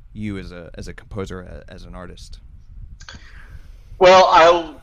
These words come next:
Speaker 2: return to Range of Light. I don't think I've ever written anything better than that piece. Um, the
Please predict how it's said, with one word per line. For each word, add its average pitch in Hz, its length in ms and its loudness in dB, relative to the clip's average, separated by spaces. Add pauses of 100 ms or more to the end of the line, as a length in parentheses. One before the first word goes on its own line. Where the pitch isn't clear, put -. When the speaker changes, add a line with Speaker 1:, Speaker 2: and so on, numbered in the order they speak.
Speaker 2:
return 175 520 -6
to 160 260 -12
Range 147 300 -6
of 123 100 -14
Light. 127 400 0 (100)
I 143 120 0
don't 160 200 -6
think 160 160 -8
I've 147 200 0
ever 143 260 0
written 143 460 -8
anything 131 1000 -10 (880)
better 135 460 -2
than 113 300 -12
that 113 300 -8
piece. - 760 -20 (460)
Um, 107 580 -8 (1300)
the 120 480 -6